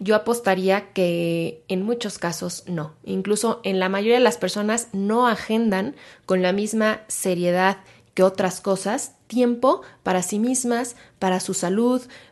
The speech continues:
para hacer lo que quieren o para estar con las personas que realmente los enriquecen.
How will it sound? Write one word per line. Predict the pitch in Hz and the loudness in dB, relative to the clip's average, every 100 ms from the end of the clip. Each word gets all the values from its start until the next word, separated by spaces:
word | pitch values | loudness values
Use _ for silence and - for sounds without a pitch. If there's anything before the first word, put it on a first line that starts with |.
| _ | _
para | 208 196 190 196 190 190 190 190 190 - | 2 4 4 2 2 2 2 0 -2 -2
hacer | 190 - 196 | -2 0 0
lo | 196 | 0
que | 190 | -2
quieren | - 240 247 254 240 - | -4 6 6 6 2 0
o | 196 | 0
para | 190 | 0
estar | 190 - - | 0 -4 -2
con | 285 | 0
las | 254 160 | 0 -4
personas | - 160 196 202 226 | -6 -4 -4 -4 -4
que | 190 | -4
realmente | 180 180 180 175 185 | -2 0 -2 -2 -6
los | 160 156 | -6 -8
enriquecen. | 151 156 - 160 - | -10 -12 -8 -6 -6